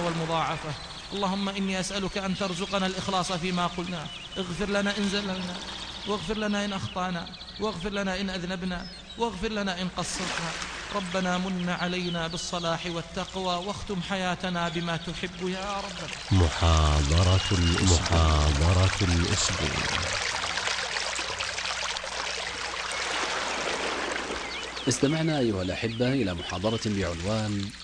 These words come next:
Speaker 3: الأماني، ألقاها فضيلة الشيخ الدكتور إبراهيم بن مبارك بوبشيت،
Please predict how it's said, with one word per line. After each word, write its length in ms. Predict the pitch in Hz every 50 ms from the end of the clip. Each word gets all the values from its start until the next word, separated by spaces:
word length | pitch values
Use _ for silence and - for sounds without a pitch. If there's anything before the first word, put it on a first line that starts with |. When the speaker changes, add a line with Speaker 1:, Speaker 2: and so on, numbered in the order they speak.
| - - - - -
Speaker 3:
الأماني، 800 | 120 107 113 107 98 107 117 117 113 120 110 98 85 82 78 78 78 - - - - -
ألقاها 400 | 135 120 113 - - 151 147 147
فضيلة 340 | 135 - 120 120 123 120 120 -
الشيخ 300 | 113 107 - 113 104 -
الدكتور 540 | 107 87 85 80 - - 110 110 117 123 123 123 - - - - - - -
إبراهيم 560 | 127 107 92 95 92 90 92 117 123 127 131
بن 260 | 135 123 117 104 101 92
مبارك 540 | 90 87 87 113 113 113 113 110 - -
بوبشيت، 540 | 117 123 123 - - - 104 82 76 - -